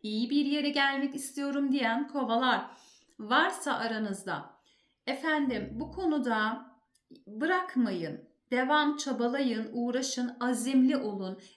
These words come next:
Ciddi manada bir yükselişiniz gerçekleşecek.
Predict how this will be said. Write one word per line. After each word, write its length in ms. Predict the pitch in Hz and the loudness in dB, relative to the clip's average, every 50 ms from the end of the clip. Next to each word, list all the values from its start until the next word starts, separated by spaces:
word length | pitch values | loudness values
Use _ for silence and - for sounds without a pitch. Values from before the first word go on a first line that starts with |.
| - 240 | -8 -6
Ciddi 480 | 214 - 302 285 294 - - 349 359 311 | -2 -2 -2 -2 -2 0 4 4 6 6
manada 920 | 240 220 214 202 202 202 202 190 190 190 - 226 269 285 285 277 269 233 226 | 6 4 2 0 -2 -2 -2 -4 -4 -6 -4 -2 -2 0 0 -2 -2 -4 -2
bir 200 | 285 294 285 233 | 0 0 0 0
yükselişiniz 920 | 220 220 226 - - - 247 208 214 214 - - 233 220 233 254 247 - | -2 -6 -8 -8 -6 -6 -4 -4 -4 -6 -6 -4 -4 -2 -2 -4 -4 -4
gerçekleşecek. 1040 | - 226 220 208 208 208 - 233 220 - 208 214 214 - 185 - 190 190 190 - - | -2 -2 -2 -2 -2 -4 -6 -6 -6 -4 -6 -6 -6 -6 -6 -6 -6 -6 -6 -8 -16